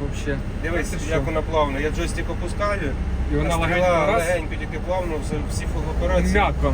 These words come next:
Speaker 1: м'яко
Speaker 2: Да.
Speaker 1: дуже так сідає. Нема такого, що
Speaker 2: На
Speaker 1: гуц-гуц.
Speaker 2: видвиженні щіточки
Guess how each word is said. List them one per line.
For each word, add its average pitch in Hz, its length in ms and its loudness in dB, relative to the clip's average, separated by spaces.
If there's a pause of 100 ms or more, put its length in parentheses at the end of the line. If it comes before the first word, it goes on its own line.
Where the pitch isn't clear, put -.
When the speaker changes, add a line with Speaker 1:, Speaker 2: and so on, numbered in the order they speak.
Speaker 1:
м'яко 175 240 4
Speaker 2:
Да. 147 160 2
Speaker 1:
дуже 143 200 0
так 139 180 -4
сідає. 147 380 -2
Нема 196 240 2
такого, 170 220 -2
що 175 140 -4
Speaker 2:
На - 40 0
Speaker 1:
гуц-гуц. 233 160 4
Speaker 2:
видвиженні 208 560 0 (160)
щіточки 190 440 -4